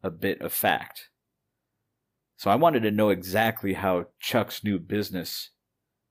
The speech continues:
ventures fared after Sedco went under. So I hit the forums, the train forums, and I found this post from July first, two thousand six, uh,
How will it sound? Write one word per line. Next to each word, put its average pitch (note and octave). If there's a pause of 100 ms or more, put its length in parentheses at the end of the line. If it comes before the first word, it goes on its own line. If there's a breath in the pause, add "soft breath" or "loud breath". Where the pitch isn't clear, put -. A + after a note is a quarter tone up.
(260)
ventures F#2+
fared F#2+ (520)
after F#2+
Sedco F#2
went F#2
under. G#2 (1200 soft breath)
So -
I G2+
hit G#2+
the -
forums, G2
the F2+
train A2
forums, F2
and F#2+
I F#2+
found -
this C3+
post G2+
from F2+
July F#2+
first, -
two G#2
thousand E2+
six, - (1040)
uh, F2